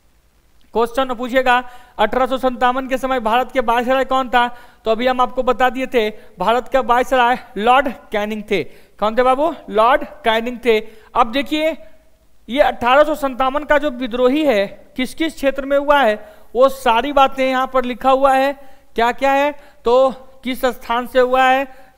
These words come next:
कि विद्रोही का नाम और विद्रोही तिथि और विद्रोही को जो शांत किया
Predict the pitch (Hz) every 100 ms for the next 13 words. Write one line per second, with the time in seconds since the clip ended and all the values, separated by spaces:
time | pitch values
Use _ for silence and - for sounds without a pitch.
0 | - 180 190 220 226 247 226 254 262 262
1 | 269 - - - 190 185 208 226 240 240
2 | 247 - 269 285 - - 202 233 202 214
3 | 220 226 247 254 247 233 - 233 254 254
4 | 226 214 214